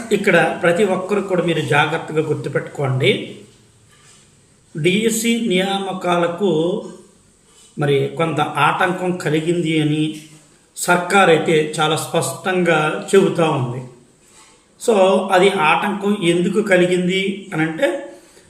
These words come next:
so, అక్కడ వాతావరణం అనుకూలించక భారీ వర్షం పడి మొత్తం ఆ ప్రాంతం అంతా కూడా బురదమయమైంది అని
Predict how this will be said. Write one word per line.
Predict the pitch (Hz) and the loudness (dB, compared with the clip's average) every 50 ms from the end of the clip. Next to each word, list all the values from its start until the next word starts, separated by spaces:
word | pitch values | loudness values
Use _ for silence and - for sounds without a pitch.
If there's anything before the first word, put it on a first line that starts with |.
| _ _ - - | _ _ 0 2
so, | 226 | 2
అక్కడ | 226 208 - - 214 196 180 175 180 208 196 - 170 | 2 2 2 0 2 2 4 4 2 2 0 -2 0
వాతావరణం | 170 170 180 170 196 190 190 190 190 185 185 180 180 185 185 180 180 - | 0 2 2 2 2 2 4 4 4 4 2 2 2 0 -2 -4 -4 -4
అనుకూలించక | 160 156 165 165 160 - 180 180 180 180 175 170 - - 170 - - 165 - - - - - - - - _ _ _ _ - - _ _ _ - | -2 -2 -2 -2 -4 -2 -2 0 0 0 0 -4 -4 -6 -8 -6 -4 -4 -4 -4 -6 -12 -16 -20 -20 -20 _ _ _ _ -20 -20 _ _ _ -4
భారీ | 139 143 147 151 170 190 208 208 202 - - - - - - - _ _ - - 139 | 2 4 4 6 6 6 4 4 2 0 -4 -10 -14 -18 -20 -20 _ _ -18 -10 -4
వర్షం | 131 143 147 151 147 - - 220 196 | 0 0 0 0 -2 -4 -4 -2 -2
పడి | 165 - 170 160 165 175 170 147 151 - - - | 0 0 2 2 2 2 0 0 -2 -4 -6 -4
మొత్తం | 151 151 156 151 - 185 180 | -4 -4 -4 -2 -2 -2 0
ఆ | 170 | -2
ప్రాంతం | - - - 151 151 160 170 175 - 180 170 | -2 -4 -2 0 0 0 0 -2 -2 -4 -4
అంతా | 165 160 165 170 | -4 -4 -4 -6
కూడా | 160 - 165 165 165 156 147 139 - 147 - - - - - _ _ _ - | -6 -4 -4 -4 -2 -2 -4 -6 -10 -14 -18 -20 -20 -20 -20 _ _ _ -6
బురదమయమైంది | 139 131 160 170 185 175 196 208 196 185 180 175 170 165 165 160 160 156 151 151 147 143 147 165 196 | 0 4 4 4 4 4 2 2 2 2 2 2 2 0 0 0 0 0 0 -2 -2 -2 0 0 0
అని | 202 202 170 180 180 156 151 160 180 - - | 0 2 0 0 0 0 0 -2 -4 -6 -8